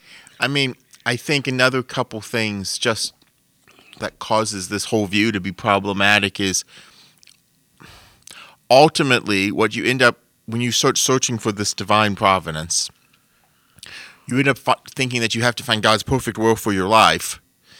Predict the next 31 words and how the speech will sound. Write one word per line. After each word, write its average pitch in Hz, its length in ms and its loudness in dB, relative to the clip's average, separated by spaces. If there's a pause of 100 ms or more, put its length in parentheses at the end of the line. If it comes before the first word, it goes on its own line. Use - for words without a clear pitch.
(300)
And 113 220 0
then 139 260 6
if 117 100 -2
we 131 80 -2
go 120 100 0
back 123 200 2
to 117 80 -8
Jeremy's 117 480 0
example 113 600 0
of 98 120 2
marrying 107 420 -2 (180)
this, 147 300 2
this 143 320 2
spouse 123 400 6
or 104 100 2
that 127 240 4
spouse, 92 480 0 (320)
and 110 180 0
you 139 140 2
marry 131 300 6
this 139 300 6
and 113 100 0
you 113 100 -2
were 110 60 -2
supposed 139 340 0
to 131 60 -2
marry 107 380 2
that, 104 500 2 (1200)
now 143 340 6
what 131 280 4
you've 117 300 -4